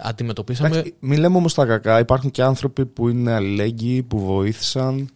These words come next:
Speaker 1: Ναι. Ναι, εγώ δεν
Speaker 2: Που
Speaker 1: τα έχω.
Speaker 2: στέκονται σε
Speaker 1: Άκου να
Speaker 2: αυτά
Speaker 1: δεις.
Speaker 2: τα
Speaker 1: Εγώ δεν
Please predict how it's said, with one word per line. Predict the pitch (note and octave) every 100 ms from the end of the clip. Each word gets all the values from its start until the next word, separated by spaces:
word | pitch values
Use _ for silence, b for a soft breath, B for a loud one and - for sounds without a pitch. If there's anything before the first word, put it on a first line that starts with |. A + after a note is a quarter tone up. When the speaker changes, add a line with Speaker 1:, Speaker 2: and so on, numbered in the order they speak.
| B2+
Speaker 1:
Ναι. | G3+ C#3+ - _ _ -
Ναι, | D#3+
εγώ | - C#3 D#3
δεν | E3+
Speaker 2:
Που | -
Speaker 1:
τα |
έχω. | A#3+
Speaker 2:
στέκονται | D3+ C#3 A2+ G#2
σε | G#2+
Speaker 1:
Άκου | D3+
να | G3+
Speaker 2:
αυτά | G#3
Speaker 1:
δεις. | E3 F#2+
Speaker 2:
τα | F#2+
Speaker 1:
Εγώ | F#2+ D#3
δεν | G3+